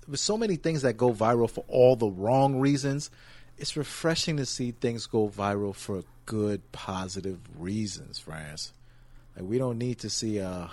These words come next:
<laughs> this weekend had his, uh,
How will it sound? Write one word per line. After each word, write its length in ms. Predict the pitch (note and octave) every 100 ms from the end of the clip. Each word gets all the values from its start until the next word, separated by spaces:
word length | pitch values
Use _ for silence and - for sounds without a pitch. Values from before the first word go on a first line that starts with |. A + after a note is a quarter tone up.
| - - - - -
<laughs> 120 | C#3 - - - - - - B2+ - - -
this 180 | B2+
weekend 380 | A#2+ C#3 B2 A2
had 140 | A2 A2
his, 200 | G#2 -
uh, 380 | A#2+ A2 G2